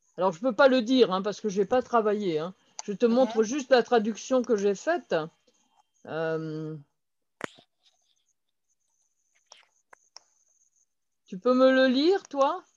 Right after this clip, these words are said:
Speaker 1: Déjà, lire ?
Speaker 2: 那住-，那住在瑶水的形状像牛，八只脚，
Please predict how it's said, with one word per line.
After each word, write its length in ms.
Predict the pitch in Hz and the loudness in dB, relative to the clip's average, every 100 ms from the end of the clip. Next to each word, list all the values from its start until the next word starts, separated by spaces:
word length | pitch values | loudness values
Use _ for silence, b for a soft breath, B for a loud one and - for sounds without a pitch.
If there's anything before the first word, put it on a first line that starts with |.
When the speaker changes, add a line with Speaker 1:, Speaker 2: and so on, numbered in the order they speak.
| - | -6
Speaker 1:
Déjà, 420 | 202 262 254 262 | -2 2 2 2
lire ? 240 | 240 269 | -2 -4
Speaker 2:
那 100 | - 202 | -8 -14
住-， 160 | - - _ _ | -18 -20 _ _
那 580 | 233 285 311 269 254 233 | -10 -6 -6 -6 -8 -10
住 200 | - 262 | -12 -12
在 240 | 269 254 | -4 -2
瑶 480 | 220 185 175 220 302 | -2 -6 -2 0 -2
水 400 | 294 - 208 165 | -4 -8 -8 -6
的 240 | 147 165 147 | -6 -8 -10
形 460 | - - 165 190 | -12 -8 -6 -6
状 400 | 214 269 196 156 | -4 -2 -2 -6
像 240 | 160 - 240 165 | -8 -4 -2 0
牛， 400 | 147 143 147 233 330 _ _ _ _ _ _ _ _ _ _ - _ _ _ _ _ _ _ _ _ _ | 0 0 -2 -4 -8 _ _ _ _ _ _ _ _ _ _ -20 _ _ _ _ _ _ _ _ _ _
八 300 | - 277 285 | 2 4 4
只 260 | 233 262 269 | 2 -4 -4
脚， 640 | - 170 143 156 202 | -2 -2 0 0 0